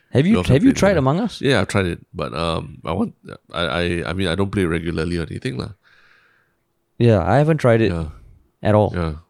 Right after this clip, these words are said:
Speaker 1: So maybe I should, uh,
Speaker 2: Yeah.
Speaker 1: maybe I should.
Speaker 2: So yeah, please set it up if you, if you know how to.
Speaker 1: Cool.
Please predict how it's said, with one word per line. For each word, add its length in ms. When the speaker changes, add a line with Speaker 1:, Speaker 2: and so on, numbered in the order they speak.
Speaker 1:
So 160
maybe 180
I 40
should, 340
uh, 40
Speaker 2:
Yeah. 140
Speaker 1:
maybe 180
I 60
should. 380
Speaker 2:
So 100
yeah, 180
please 280
set 180
it 80
up 160
if 100
you, 220
if 140
you 80
know 100
how 140
to. 140
Speaker 1:
Cool. 400